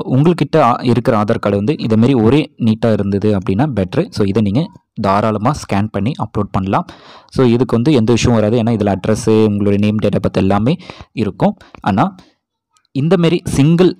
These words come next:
ஆதார் கார்டா இருந்தது அப்படின்னா, நீங்க வந்து ரெண்டு சைடும் வந்து நீங்க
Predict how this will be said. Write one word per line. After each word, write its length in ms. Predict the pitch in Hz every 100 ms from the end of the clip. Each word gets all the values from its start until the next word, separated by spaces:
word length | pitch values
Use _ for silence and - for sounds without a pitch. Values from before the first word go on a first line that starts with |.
| _ 117
ஆதார் 240 | 117 113 113
கார்டா 180 | 107
இருந்தது 420 | 107 104 101 107 98
அப்படின்னா, 340 | 104 101 165
நீங்க 220 | 135 104
வந்து 200 | 107 117
ரெண்டு 280 | 127 117 156 -
சைடும் 260 | 127 120
வந்து 220 | 104 101
நீங்க 280 | 139 98 160